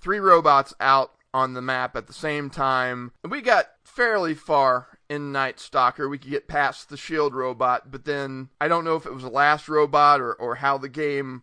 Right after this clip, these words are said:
progressed or if it went on infinitely,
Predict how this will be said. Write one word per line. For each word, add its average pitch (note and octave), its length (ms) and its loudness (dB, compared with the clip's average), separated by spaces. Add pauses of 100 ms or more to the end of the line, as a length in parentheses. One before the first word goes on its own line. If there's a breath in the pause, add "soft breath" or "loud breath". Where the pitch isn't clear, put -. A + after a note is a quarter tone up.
(140)
progressed D3+ 640 0
or C3+ 60 -2
if - 100 -8
it - 80 -14
went C#3+ 180 -4
on B2+ 200 -2 (100)
infinitely, D3+ 840 -6